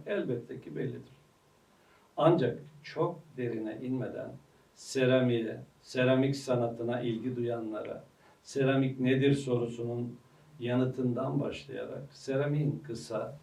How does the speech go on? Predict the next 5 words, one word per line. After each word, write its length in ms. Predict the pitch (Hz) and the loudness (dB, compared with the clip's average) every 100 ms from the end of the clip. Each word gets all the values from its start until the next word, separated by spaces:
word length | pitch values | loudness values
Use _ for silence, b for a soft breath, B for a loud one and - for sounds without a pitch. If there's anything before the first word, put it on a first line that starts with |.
| - | -8
tarihsel 800 | 113 117 123 120 - 135 147 147 - - - _ - | -2 0 0 -4 2 4 4 2 -4 -16 -20 _ -6
gelişimini, 760 | 117 113 - 110 101 98 - 123 b b b | -2 -2 -4 -6 -8 -8 -10 -14 b b b
teknolojisinin 1000 | 135 131 - 139 123 113 113 - 120 127 | 0 0 0 2 2 0 -4 -6 -4 -2
yanı 260 | 123 117 110 | -2 -2 -6
sıra 400 | - 101 101 | -8 -8 -6